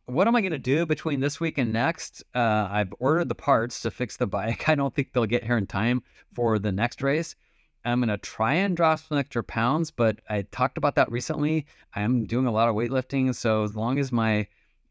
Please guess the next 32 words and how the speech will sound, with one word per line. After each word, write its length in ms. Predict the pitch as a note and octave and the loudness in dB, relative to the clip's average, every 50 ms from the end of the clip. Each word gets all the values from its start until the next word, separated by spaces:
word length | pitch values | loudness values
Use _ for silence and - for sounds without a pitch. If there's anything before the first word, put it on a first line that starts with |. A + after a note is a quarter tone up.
| - - | -18 -14
water 680 | B2 A2 A2+ B2 B2 B2+ C#3 D3 D3 C#3+ D3 D3 C3+ - _ _ _ | -8 -2 2 2 2 4 2 2 0 0 0 -2 -4 -8 _ _ _
percentage 540 | - - C#3 - - C#3+ C#3 C#3 D3 D3 B2 | -4 -2 -2 0 0 0 0 0 0 0 -2
of 100 | B2 A2 | -2 -2
my 120 | G#2 G#2+ G2+ | 0 -2 0
body 260 | F2+ A2 A#2 B2 C3+ | 0 0 0 0 0
weight 200 | C#3 C#3 C3+ B2+ | 0 -2 -2 -2
is 80 | A#2 | -4
where 140 | A2+ A#2+ B2 | -2 -2 -2
it 100 | A2+ G#2+ | -2 -2
should 220 | - - C#3 C3+ B2 | -4 -6 -4 -4 -2
be 340 | C#3 C#3 C#3 C#3+ C#3 C3+ - | 0 0 0 0 0 -2 -2
and 120 | A2 A2 G2+ | -2 0 0
my 120 | F#2+ F#2 | 0 0
body 240 | F2 A2 A2 A#2 G#2+ | 0 0 0 0 0
fat 340 | - - A#2 B2+ C3+ - - | 0 0 2 2 2 0 0
is 360 | - A2+ G#2+ G#2 G2+ - - - _ _ _ _ _ _ _ _ _ _ _ _ - E2 D#2+ - | 0 0 0 0 -2 -4 -10 -14 _ _ _ _ _ _ _ _ _ _ _ _ -16 -14 -12 -6
right 280 | G2+ G#2+ G#2+ A#2 A#2+ G#2+ | -2 0 2 2 2 2
about 200 | G#2 A2+ A2 F2 | 2 2 2 0
the 80 | G2+ | -2
same, 380 | - - B2+ B2+ B2+ A#2+ A2 G#2 | -4 -2 0 2 2 2 0 0
I'm 160 | - G#2 G2+ | -2 -2 -2
just 200 | G#2 B2 B2 - | 0 0 -2 -2
gonna 160 | - B2+ A#2 G#2 | -2 -2 -2 -2
chalk 260 | - - A2+ A2+ - | 0 0 0 2 2
it 40 | A#2 | 0
up 120 | G#2 G2 | -2 -2
to 80 | - G2+ | -2 -2
muscle. 300 | G2+ A#2 A#2 - G2+ F#2 | 0 0 0 -2 -4 -6
So 140 | - - G2+ | -2 0 0
I'm, 200 | G2 F#2+ G2+ - - | 0 0 -2 -6 -8
I'm 180 | G2+ G2 G#2+ A#2 | -10 -8 -4 -2
not, 280 | B2+ C3 B2+ A2+ - | 0 2 0 0 0